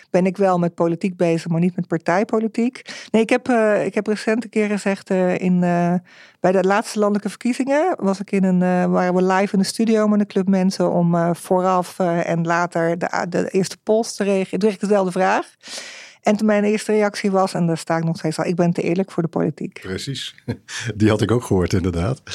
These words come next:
Speaker 2: Wat zegt dat over de mensen die wel in de politiek zitten?
Speaker 1: Nou, niks. Het zegt iets over mezelf.
Speaker 2: <laughs>
Speaker 1: Ik wil geen, geen uitspraken doen over andere
Speaker 2: Ja.
Speaker 1: mensen. Maar ik kan, ik kan, eh,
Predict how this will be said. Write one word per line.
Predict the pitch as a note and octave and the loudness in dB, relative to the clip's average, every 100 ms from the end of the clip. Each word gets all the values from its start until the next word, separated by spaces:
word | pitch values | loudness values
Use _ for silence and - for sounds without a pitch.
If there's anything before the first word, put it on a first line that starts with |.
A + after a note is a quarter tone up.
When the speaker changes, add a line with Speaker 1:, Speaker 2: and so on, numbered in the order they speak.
| - - - A2+ | -6 -6 -6 -2
Speaker 2:
Wat | A2 | 0
zegt | - A#2 | 0 0
dat | A#2 | 0
over | A#2 G#2+ | 0 0
de | A2 | 0
mensen | G#2 - | -2 -2
die | G#2+ | 0
wel | B2+ | 0
in | A2 | 0
de | F#2+ | -2
politiek | F#2+ E2+ G2+ - | -4 -4 -6 -6
zitten? | A2 F3+ - _ | -6 -6 -10 _
Speaker 1:
Nou, | - G3 C3+ C#3+ | -4 0 0 2
niks. | D3 D3 D3 | 0 0 0
Het | E3 | 0
zegt | E3+ - | 0 -2
iets | E3+ | 0
over | D#3+ D#3+ | 0 2
mezelf. | D#3 C#3+ D3 D#3 - G#2+ - | 0 0 0 0 -2 -4 -4
Speaker 2:
<laughs> | A2 | -4
Speaker 1:
Ik | G3 F3+ | 0 2
wil | D#3+ D#3 | 2 2
geen, | D#3+ D#3+ E3 | 2 0 -2
geen | - E3+ | -2 0
uitspraken | E3 E3+ - D#3+ D#3 D#3 | 0 0 -2 -4 -2 -2
doen | D#3 | 0
over | D#3 D#3+ - | 0 -2 -2
andere | D#3 E3+ | -2 0
Speaker 2:
Ja. | |
Speaker 1:
mensen. | D#3+ F3 F#3 | 0 0 2
Maar | A3+ | 0
ik | - | 2
kan, | A#3+ A3 | 2 2
ik | A3+ A3+ | -2 0
kan, | A3+ G#3+ G3 | 2 2 4
eh, | F#3+ F#3 F3+ | 2 2 2